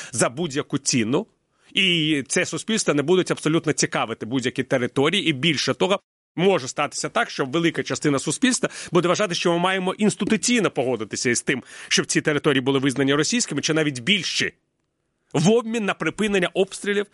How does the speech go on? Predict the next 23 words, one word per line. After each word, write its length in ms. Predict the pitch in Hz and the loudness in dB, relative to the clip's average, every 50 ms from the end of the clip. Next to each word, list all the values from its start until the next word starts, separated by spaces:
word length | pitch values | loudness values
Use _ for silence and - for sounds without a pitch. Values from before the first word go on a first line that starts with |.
| _ - - | _ -16 -6
знищення 460 | - 143 156 208 202 - - 165 151 | -4 0 0 2 2 2 0 0 0
української 440 | 147 - - 147 147 139 - - 147 | 0 0 0 -2 -2 -2 -2 -4 -6
інфраструктури 600 | 131 - 143 - - 160 - - 233 233 226 214 - - - - - - - | -6 -6 -8 -6 -4 -6 -4 0 0 0 0 0 -6 -10 -20 -20 -20 -10 -2
і 180 | 196 202 196 190 _ _ _ _ _ _ _ _ _ _ _ _ _ _ _ _ - | 0 0 0 0 _ _ _ _ _ _ _ _ _ _ _ _ _ _ _ _ -12
виїзду 460 | 123 117 165 185 196 190 151 135 160 | -4 0 2 2 2 0 0 0 0
українського 500 | 147 - - 160 156 160 143 - - 151 | 0 0 0 0 2 2 0 0 0 0
населення 420 | 143 135 - - 139 135 131 131 117 | 0 0 0 -2 -2 -2 -2 -2 -2
за 120 | 104 117 | -4 -4
кордон. 300 | - - - 85 87 - - _ - | -4 -4 -6 -6 -8 -12 -16 _ -6
Так 200 | - 151 156 - | -6 -6 -6 -2
теж 220 | - 196 190 147 | -2 -2 -2 0
може 260 | 147 139 117 98 107 95 | 0 -2 -2 -2 -4 -6
бути. 300 | 85 82 - _ - _ _ _ _ _ _ - - - - - | -8 -10 -14 _ -18 _ _ _ _ _ _ -20 -20 -18 -4 0
Наша 380 | 139 175 202 208 170 - 160 127 | 2 2 2 0 -4 -4 -6 -2
задача 540 | - 143 135 135 196 233 247 - - 160 | -2 -2 -2 0 0 -2 -2 -2 -6 -6
сьогодні — 720 | - - - 156 127 98 110 110 101 87 107 127 180 208 _ _ _ _ - | -4 -2 -2 -2 -2 0 0 -2 -2 -2 -4 -8 -8 -10 _ _ _ _ -10
збереження 640 | 110 113 113 151 147 143 165 202 185 190 196 185 160 | -8 -4 -2 -2 -2 -2 -2 -4 -4 -4 -4 -4 -4
української 560 | 123 - 127 127 131 151 143 - - 151 131 | -4 -2 -2 0 0 0 -2 -4 -2 -4 -2
державності 640 | 120 127 110 101 113 87 - - - - - _ _ _ _ _ _ _ _ _ _ _ - - - - - - - _ _ _ - | -2 -2 -4 -2 -4 -4 -4 -8 -20 -20 -20 _ _ _ _ _ _ _ _ _ _ _ -20 -20 -20 -20 -20 -20 -20 _ _ _ 0
і 120 | 202 196 | 0 0
визнання 720 | 156 156 185 160 139 156 175 175 170 175 185 180 160 139 | 2 2 0 0 2 0 0 0 0 0 0 0 0 0
української 600 | 120 117 - 135 143 147 151 135 - - 143 131 | -2 -4 -2 -2 0 0 0 -2 -4 -4 -4 -2
державності 600 | 117 131 135 123 160 196 220 220 196 - - - | 0 0 -2 0 0 -2 -2 -2 -4 -6 -4 -6